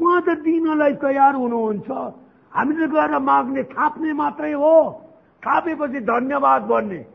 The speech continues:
त्यति मात्रै हो। तर गएर माग्न पर्यो नि। यदि तपाईँ माग्नु नै भएन भनेदेखि त दिने कुरो त आउँदै आउँदैन। यसै कारण तपाईँले माग्नुहोस्।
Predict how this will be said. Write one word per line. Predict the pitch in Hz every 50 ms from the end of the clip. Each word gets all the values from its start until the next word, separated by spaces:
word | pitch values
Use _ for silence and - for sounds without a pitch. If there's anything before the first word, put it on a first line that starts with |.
| _ _ _ _ _
त्यति | 359 349 - 339 320 302
मात्रै | 294 285 285 285 294 262 254 254
हो। | 233 202 170 147 - - - - - _ _ _ _ _ _ _ _ _ _ _ _ _ _ _ _
तर | 349 370 339
गएर | 311 359 339 330 330 330 320 311
माग्न | 294 285 294 302 320 320 240 320 339 330
पर्यो | 320 320 311 294 294 302 311 311
नि। | 311 294 240 180 - - - _ _ _ _ _ _ _ _ _
यदि | - 339 330 370 349
तपाईँ | - 330 320 320 320 320 302
माग्नु | 285 294 311 311 269 269 320 339 330
नै | 320 330 320
भएन | 302 277 269 285 302 294 285
भनेदेखि | 277 277 285 254 254 269 220 220 190
त | 233 233 208 - - - - _ -
दिने | 160 185 320 294 302 302 285
कुरो | - 262 269 254 233
त | 214
आउँदै | 247 240 240 240 240 226 240 240
आउँदैन। | 220 214 208 196 185 190 185 190 196 220 285 320 320 - - - - _ _ _ _ _ _ _ _ _ _ _ _ _ _ _ _ _ _ _ _ -
यसै | 151 160 180 - - 180 175
कारण | 147 175 170 160 165
तपाईँले | 156 - 160 143 165 156 143 147 143
माग्नुहोस्। | 143 147 151 139 135 127 123 131 131 117 110 214 104 98 _ _